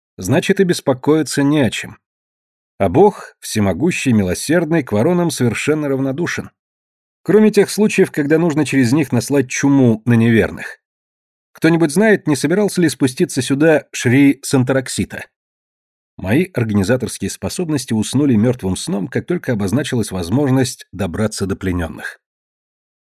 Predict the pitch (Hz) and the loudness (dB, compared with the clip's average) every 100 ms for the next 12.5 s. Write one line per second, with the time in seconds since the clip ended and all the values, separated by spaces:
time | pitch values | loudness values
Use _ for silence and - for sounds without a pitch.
0 | _ _ _ _ _ _ - - 107 95 | _ _ _ _ _ _ -14 -6 -2 4
1 | 190 202 190 - 123 120 90 110 170 160 | 4 6 4 0 -2 0 0 0 2 4
2 | 123 143 - 120 110 104 151 143 127 104 | 2 2 0 0 0 2 2 0 0 -4
3 | 87 127 156 131 104 92 90 - 185 170 | -2 0 0 0 0 -2 -4 -2 -2 0
4 | 151 127 110 165 139 104 117 131 - 113 | 0 0 0 0 0 2 0 0 -4 -2
5 | 110 101 92 - - - _ _ _ 98 | -2 -2 -4 -6 -12 -14 _ _ _ 0
6 | 120 123 107 95 127 90 - 123 123 110 | 0 0 -4 -4 -4 -4 -4 0 0 0
7 | - 135 110 - 113 135 - 107 101 87 | 0 0 0 0 2 2 0 -2 -2 0
8 | 123 110 98 98 - 90 - 87 - 139 | 2 4 2 -2 -6 -8 -8 -8 -2 2
9 | 127 120 - _ _ - 120 87 107 131 | 2 2 -2 _ _ -2 -2 2 2 2
10 | - 113 113 104 - - - - _ _ | 2 2 4 2 0 -10 -16 -20 _ _
11 | _ _ _ 98 - 95 98 120 127 127 | _ _ _ -12 -4 -2 0 -2 -2 -6
12 | - 85 76 - - | -6 -6 -6 -14 -18